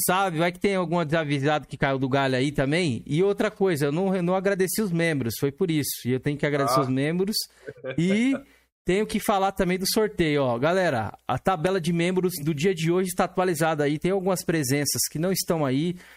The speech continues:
Speaker 1: Por exemplo, o K T não tá aí, o Matheus K T que tá sempre com a gente. Tem uma galera que não renovou o membro. Então, galera, se você não renovou o membro, renove pra participar do sorteio de hoje, velho. Vamos sortear duas keys aí de jogos, beleza? Um de PlayStation, um de Shiboka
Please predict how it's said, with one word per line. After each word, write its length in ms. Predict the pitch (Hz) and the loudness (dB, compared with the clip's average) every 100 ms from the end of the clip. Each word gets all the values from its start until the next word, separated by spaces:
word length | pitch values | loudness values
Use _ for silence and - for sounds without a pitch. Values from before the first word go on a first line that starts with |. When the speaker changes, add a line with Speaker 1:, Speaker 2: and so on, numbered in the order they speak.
| - _ | -20 _
Speaker 1:
Por 120 | 165 | 0
exemplo, 380 | 165 151 143 143 | 0 0 -2 -2
o 40 | |
K 160 | - 165 | 0 -2
T 260 | - 160 170 | 0 0 0
não 120 | 139 | 0
tá 160 | 143 | 0
aí, 320 | 131 131 156 151 | 2 2 0 0
o 40 | |
Matheus 300 | 135 - 135 | -2 -2 -4
K 140 | - | -4
T 140 | 123 139 | -2 -4
que 80 | - | -2
tá 100 | 127 | -4
sempre 240 | - 135 | -2 -4
com 80 | - | -2
a 80 | 117 | -2
gente. 420 | 113 131 143 - | -2 -2 -4 -4
Tem 120 | 151 | -2
uma 60 | 156 | 0
galera 280 | 160 165 | 0 0
que 120 | 165 175 | -2 -2
não 180 | 175 | 0
renovou 420 | 185 202 208 170 208 | 0 0 0 0 0
o 40 | |
membro. 420 | 196 160 131 131 - - _ _ _ _ | 2 0 0 -4 -10 -20 _ _ _ _
Então, 160 | 156 151 | -2 2
galera, 300 | 143 123 113 | 2 0 0
se 120 | - | -2
você 160 | 131 202 | 0 0
não 80 | |
renovou 360 | 190 196 170 170 | 0 0 0 0
o 40 | |
membro, 380 | 147 151 175 170 | 0 0 0 0
renove 640 | 165 165 139 151 175 160 170 | 0 0 0 0 0 -2 -2
pra 160 | 165 | -2
participar 440 | 156 160 - - 160 | 0 -2 -2 -4 -2
do 100 | - | -2
sorteio 360 | 165 139 160 | -2 0 -2
de 140 | 151 170 | 0 0
hoje, 360 | 156 147 117 | 2 2 0
velho. 200 | 110 107 | -2 -2
Vamos 200 | 117 135 | -2 -2
sortear 400 | - 160 - 147 | -2 -4 0 0
duas 240 | 139 165 160 - | 0 -2 -2 -2
keys 260 | 147 147 | -2 0
aí 100 | 139 | 0
de 100 | 127 | -2
jogos, 440 | 123 127 135 160 151 | 0 0 2 0 -4
beleza? 500 | 120 123 151 165 175 - - - _ - | -2 0 0 0 -4 -6 -20 -20 _ -4
Um 80 | 175 | -2
de 100 | 175 | -2
PlayStation, 640 | 185 175 143 - 170 - | 0 0 0 0 0 0
um 100 | 180 | -2
de 120 | 147 147 | -2 -2
Shiboka 680 | - 127 131 170 180 196 | -2 0 2 0 0 -2